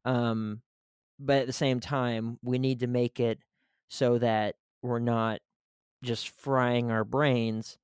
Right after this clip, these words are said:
to the point where we have this incredible falling out at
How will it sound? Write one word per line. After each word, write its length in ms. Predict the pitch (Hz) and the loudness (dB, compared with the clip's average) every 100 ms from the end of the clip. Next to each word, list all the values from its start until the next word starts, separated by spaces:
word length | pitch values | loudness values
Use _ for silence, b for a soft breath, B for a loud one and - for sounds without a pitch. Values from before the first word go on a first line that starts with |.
| - | -14
to 80 | 120 | -8
the 100 | 117 | -6
point 320 | 120 120 104 | -2 -2 -2
where 220 | 110 110 | -4 -2
we 160 | 110 107 | -4 -4
have 260 | 110 101 | -4 -4
this 300 | 104 - - _ | -6 -12 -18 _
incredible 640 | 131 117 107 135 127 117 113 | -10 -10 -4 0 2 2 0
falling 540 | - 123 113 107 110 | 0 0 0 -2 -4
out 320 | 113 110 104 - | -2 -2 -2 -4
at 220 | 107 98 | -8 -8